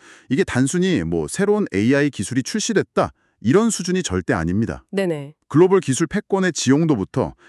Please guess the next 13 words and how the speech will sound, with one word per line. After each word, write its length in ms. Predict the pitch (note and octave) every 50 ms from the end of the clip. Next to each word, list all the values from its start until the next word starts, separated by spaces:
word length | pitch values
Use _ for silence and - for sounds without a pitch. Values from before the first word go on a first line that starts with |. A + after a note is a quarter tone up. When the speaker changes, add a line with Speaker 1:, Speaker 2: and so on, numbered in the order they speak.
| _ _
Speaker 1:
그 140 | _ - D#3+ D3+
기업의 380 | - - A#2 C3 C#3 C#3 D#3+ D3+
생사를 440 | - - A3 A3 G#3 A3 A3 G#3 G3+
가르는 420 | E3+ C3 A#2+ A#2+ C#3+ D#3+ C3+ G2+
치열한 460 | - - - A3+ G#3+ G#3 G#3 G3+ F#3 -
법적 380 | - - F2+ - - F#3+ D#3+ -
분쟁의 400 | - G#3 G#2+ G#2 G#2+ A#2 A#2+ C3
최전선까지 880 | - - A3 - G#2 G2+ A2+ A#2 F3+ F#3+ F3 - G#2 F2+ B2 C#3 A#2 - - - - - - _ -
생생하게 520 | - - A3 A3 G#3+ A#3 A3+ G#3+ F#3+ F#3+ -
담겨있는 640 | - G#2 G2 G#2+ B2 C3+ A#2+ G2+ G2+ A2 G2 D2+ - - - -
아주 240 | - E2 B2 D3 F#3
방대한 460 | - - - G#2+ A2 A#2 E3 F3+ F#3 -
자료거든요. 760 | - G2+ G#2 A2+ A2+ D3 E3+ D#3 F#2 C#2+ D#2 E2 C#2+ B1